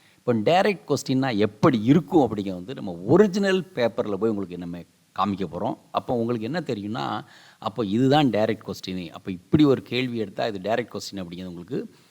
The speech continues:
புரிஞ்சிரும். So, நம்ம will go back. இப்போ நம்மளுடைய பிளான் எப்படின்னா, இந்த ஒவ்வொரு மாடல்லையும்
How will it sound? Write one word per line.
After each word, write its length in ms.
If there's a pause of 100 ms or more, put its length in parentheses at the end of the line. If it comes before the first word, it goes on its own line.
(260)
புரிஞ்சிரும். 440 (220)
So, 200
நம்ம 160
will 220 (200)
go 80
back. 240 (180)
இப்போ 180
நம்மளுடைய 320
பிளான் 300
எப்படின்னா, 340 (360)
இந்த 340
ஒவ்வொரு 500
மாடல்லையும் 760